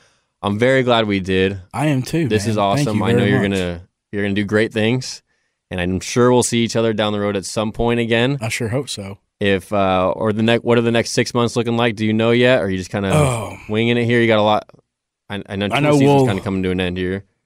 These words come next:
Speaker 2: The what?
Speaker 1: I said, tour, is tour season kinda coming to the end here?
Speaker 2: Yes, it is. Um, I, right now I'm on radio tour. I've been on radio tour. That's another thing.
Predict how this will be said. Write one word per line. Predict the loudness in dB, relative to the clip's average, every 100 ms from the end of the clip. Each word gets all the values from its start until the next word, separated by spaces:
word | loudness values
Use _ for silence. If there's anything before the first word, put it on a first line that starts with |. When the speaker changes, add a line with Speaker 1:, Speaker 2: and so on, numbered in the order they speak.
| -6
Speaker 2:
The | 0 4
what? | 4 4 0 -6
Speaker 1:
I | -4
said, | -2 -2 -4 -2
tour, | -2
is | -2 -2
tour | 0 0
season | 0 -2
kinda | -2 -2
coming | -2 0 0
to |
the | 0 0
end | -2 -2
here? | -2 -2 2
Speaker 2:
Yes, | 2 4 2 2
it | 2
is. | 4 4 2 0
Um, | 0 4 4 4 2 -2 -8 _ -2
I, | 0 0 -4 _ _ _ _ 0
right | 2 4
now | 4 6
I'm | 6
on | 4 4
radio | 4 4 2 0
tour. | -4 -2 -2 -4 -10 _
I've | -2 2
been | 2
on | 2 2
radio | 2 2 0 -2
tour. | -2 -2 0
That's | -2 -2
another | -2 -4 -6
thing. | -8 -10 -10